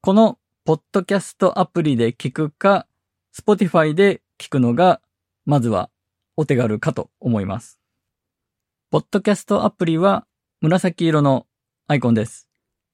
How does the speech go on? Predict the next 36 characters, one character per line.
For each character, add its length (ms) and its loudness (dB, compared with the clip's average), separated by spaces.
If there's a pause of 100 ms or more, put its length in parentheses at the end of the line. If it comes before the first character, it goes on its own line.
(360)
見 140 -2
つ 100 -20
か 160 2
ら 140 2
な 160 -2
い 160 -2
よ 140 2
と 340 -8
い 80 -4
う 200 0
人 380 -6
は、 260 0 (840)
iPhone 420 0
の 240 0 (240)
検 180 0
索 300 -4
機 160 -6
能 240 0
で 320 -6
探 300 -2
す 120 -16
と 140 -4
い 280 -4
う 100 -16 (280)
手 100 2
も 280 -2
あ 80 -6
り 80 -2
ま 160 -6
す。 200 -20 (680)
ホ 140 -2
ー 40 2
ム 140 0
画 120 0
面 360 0
で 320 2